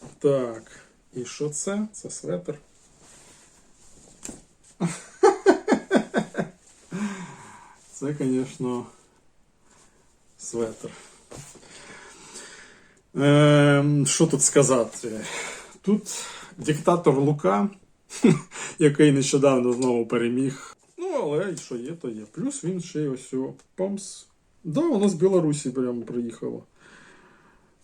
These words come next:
Льон, Джерша, перший, мерч ти первого. Ну, коротше, якийсь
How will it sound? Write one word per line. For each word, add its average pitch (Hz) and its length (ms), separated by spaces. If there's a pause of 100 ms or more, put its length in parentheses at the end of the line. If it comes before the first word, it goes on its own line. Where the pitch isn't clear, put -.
(160)
Льон, 262 320 (180)
Джерша, 156 580
перший, 170 600 (720)
мерч 151 560
ти 151 120
первого. 117 640 (180)
Ну, 247 100
коротше, 127 440
якийсь - 460